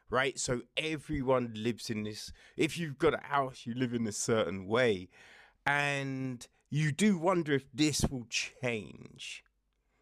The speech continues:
Uh, if it's, saying, "Oh, we want our kid to be a free thinker." But, um, yeah, like, you can only be a free thinker if you're given all the insights. And will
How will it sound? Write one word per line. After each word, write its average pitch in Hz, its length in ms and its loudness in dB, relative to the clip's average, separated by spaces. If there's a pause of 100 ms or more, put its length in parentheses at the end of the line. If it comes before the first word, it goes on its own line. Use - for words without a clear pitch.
(360)
Uh, 123 100 0 (280)
if 131 100 -8
it's, 127 180 0
saying, 131 540 0 (260)
"Oh, 120 260 -2
we 113 100 -4
want 135 240 0
our 117 140 -4
kid 131 280 -6
to 113 100 -4
be 117 160 0
a 104 60 4
free 120 360 -2
thinker." 117 800 -6 (680)
But, 147 200 6
um, 127 380 4 (460)
yeah, 143 420 4 (680)
like, 139 200 0
you 156 100 -6
can 143 160 -2
only 147 220 4
be 135 180 2
a 120 60 4
free 120 280 -2
thinker 135 800 0 (560)
if 135 340 -4
you're 120 300 2
given 110 680 0 (600)
all 147 200 2
the 113 200 4
insights. - 1000 -2
And 101 520 -8
will 120 380 0